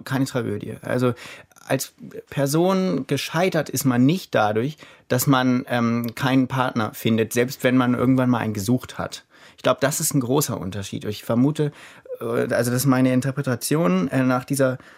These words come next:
ähm, Recherche, die zum Buch geführt hat, dass, ähm, die, ja, die romantische Prägung damit zu tun hat. Die haben wir im Westen sehr stark und in Japan blieb die eigentlich immer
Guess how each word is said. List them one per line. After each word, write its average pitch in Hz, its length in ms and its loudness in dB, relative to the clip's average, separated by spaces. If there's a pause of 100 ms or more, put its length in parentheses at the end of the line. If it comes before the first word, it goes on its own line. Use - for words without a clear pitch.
(140)
ähm, 123 140 2
Recherche, 151 420 0
die 135 80 -4
zum 120 160 0
Buch 175 160 -6
geführt 160 300 -4
hat, 147 160 -2 (500)
dass, - 440 -2
ähm, 123 380 2 (100)
die, 117 260 2 (300)
ja, 110 180 2
die 117 80 -2
romantische 127 520 2
Prägung - 580 -2 (180)
damit 110 260 0
zu 104 100 -6
tun 104 260 -4
hat. 98 160 -6
Die 107 100 -2
haben 135 180 2
wir 139 120 2
im 117 140 2
Westen 135 280 0
sehr 120 200 2
stark - 380 -2 (360)
und 127 220 0
in 120 140 2
Japan 139 500 2
blieb 127 280 -2
die 113 360 0 (100)
eigentlich 110 400 -6
immer 120 340 2